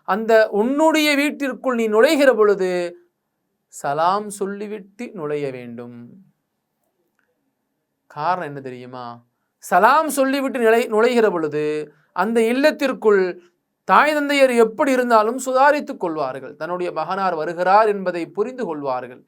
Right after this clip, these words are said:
ஆகையினால உங்களுடைய வீட்டிற்குள் நீங்கள் நுழைந்தால் நீங்கள் சலாம் கூறிவிட்டு நுழையுங்கள், அது உங்களுக்கு மென்மையை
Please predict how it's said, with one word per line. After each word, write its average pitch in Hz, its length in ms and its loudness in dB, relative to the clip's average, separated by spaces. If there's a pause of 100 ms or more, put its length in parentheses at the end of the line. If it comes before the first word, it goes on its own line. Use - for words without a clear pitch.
(340)
ஆகையினால 214 680 4 (180)
உங்களுடைய 262 600 2
வீட்டிற்குள் 285 560 -2
நீங்கள் 240 300 2
நுழைந்தால் 208 680 4 (400)
நீங்கள் 226 340 2
சலாம் 233 480 4
கூறிவிட்டு 330 540 0
நுழையுங்கள், 226 720 2
அது 185 220 0
உங்களுக்கு 208 480 0
மென்மையை 311 560 0